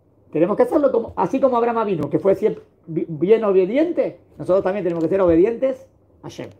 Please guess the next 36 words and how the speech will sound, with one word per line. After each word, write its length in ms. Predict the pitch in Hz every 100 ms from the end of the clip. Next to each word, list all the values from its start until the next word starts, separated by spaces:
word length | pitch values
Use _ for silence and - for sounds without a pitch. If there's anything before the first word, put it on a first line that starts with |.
| _ _ _ - - - _
De 160 | - 185
la 120 | 202
misma 240 | 262 311 262
manera, 320 | 226 262 247
el 100 | 220
pueblo 260 | 247 247
debe 180 | 233 214
ser 220 | 208 185
fiel 300 | 185 254 320
a 60 | 294
Dios 480 | 269 285 285 - _ _ _ -
en 220 | 165 160
todo 240 | 254 254
lo 120 | 202 170
que 60 |
le 60 | 160
encomendó. 460 | 143 139 127 104 101 _ _ _ _ _ -
Y 80 |
ya 140 | - 196
vamos 240 | 170 143
terminando 480 | 190 170 175 214 180
esta 180 | 160 143
parte, 180 | 185 175
¿está 140 | 156
bien? 280 | 185 254 247 _ _ _ _ _ _ _
Tal 220 | - 311 311
como 180 | 254
Abraham 260 | 220 226 247
inmediatamente 680 | 220 202 196 202 214 240 220
hace 140 | 190
un 60 | 185
altar 340 | 175 220 220
para 160 | 190 170
servir 280 | 175 190 180
a 40 |
Dios. 420 | 208 359 - -